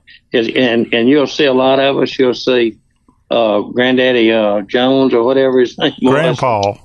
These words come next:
Speaker 2: I,
Speaker 1: Grandpa, there
Speaker 2: I,
Speaker 1: you
Speaker 2: I
Speaker 1: go.
Speaker 2: used to hang out with Grandpa.
Speaker 1: Well, see, now,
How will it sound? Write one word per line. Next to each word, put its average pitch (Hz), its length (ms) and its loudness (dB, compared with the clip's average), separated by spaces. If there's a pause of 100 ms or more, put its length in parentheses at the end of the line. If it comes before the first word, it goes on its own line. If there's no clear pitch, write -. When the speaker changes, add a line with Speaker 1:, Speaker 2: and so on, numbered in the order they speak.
Speaker 2:
I, 160 360 0
Speaker 1:
Grandpa, 143 540 0
there 131 100 2
Speaker 2:
I, 139 100 0
Speaker 1:
you 127 140 -2
Speaker 2:
I - 160 0
Speaker 1:
go. 156 60 0
Speaker 2:
used 147 140 -2
to 156 80 0
hang 156 180 0
out 151 160 0
with 123 120 -2
Grandpa. 110 560 0 (600)
Speaker 1:
Well, 120 280 0
see, 170 320 0
now, 131 360 -2